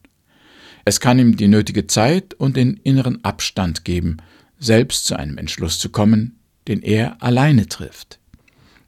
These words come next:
Es ist sowieso besser, jemand wird von innen heraus überzeugt und getrieben, als dass er ständig eine Person neben sich haben muss, die ihn anfeuert, zieht und drängt.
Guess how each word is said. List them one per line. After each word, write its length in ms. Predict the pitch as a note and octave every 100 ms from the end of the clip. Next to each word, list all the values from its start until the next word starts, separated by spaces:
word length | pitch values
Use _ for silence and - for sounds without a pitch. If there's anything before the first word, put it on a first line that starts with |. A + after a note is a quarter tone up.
| _ -
Es 160 | A2+
ist 140 | D3+ -
sowieso 300 | A2+ A2+ A2
besser, 460 | G#2 G#2+ C3+ B2+
jemand 400 | A2+ A2+ G#2 G#2
wird 140 | G#2 -
von 220 | G2+ D#2+
innen 360 | - D3+ D#3+ D#3
heraus 400 | C#3+ D3 D3 C#3+
überzeugt 580 | B2+ B2+ - A#2+ A#2
und 160 | A2+ G#2
getrieben, 560 | A2 - A#2 A2 G#2+ - - - _ -
als 120 | G#2
dass 180 | F#2 F2+
er 80 |
ständig 600 | D#2 - G#2 A2+ A2+ -
eine 180 | E2 D2+
Person 400 | D#2 D#2+ F2 F2+
neben 280 | G2 A#2 B2+
sich 240 | A#2+ B2
haben 260 | C3 C3+ D3
muss, 220 | D#3 -
die 160 | - -
ihn 100 | -
anfeuert, 680 | - A#2+ A#2+ A#2+ A#2 A2 -
zieht 400 | - A2+ G#2+ G#2+
und 180 | C3 F#2+
drängt. 640 | - D2+ D2+ - - -